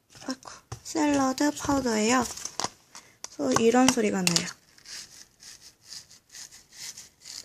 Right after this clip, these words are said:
학교 잔디 같아요. 다음에, 아, 소개 못했는데,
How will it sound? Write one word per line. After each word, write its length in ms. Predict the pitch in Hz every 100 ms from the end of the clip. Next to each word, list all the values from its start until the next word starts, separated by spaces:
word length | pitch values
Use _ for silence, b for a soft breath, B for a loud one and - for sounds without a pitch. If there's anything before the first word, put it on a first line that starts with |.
| -
학교 760 | - - - 254 247 240 226 220
잔디 500 | - 208 214 226 220
같아요. 560 | 208 - - 185 180 - - - B B B B B B B - -
다음에, 520 | 233 220 226 269 240 208 - - - -
아, 360 | 240 226 220 214 -
소개 280 | - 247 254
못했는데, 720 | 220 214 - 220 226 285 269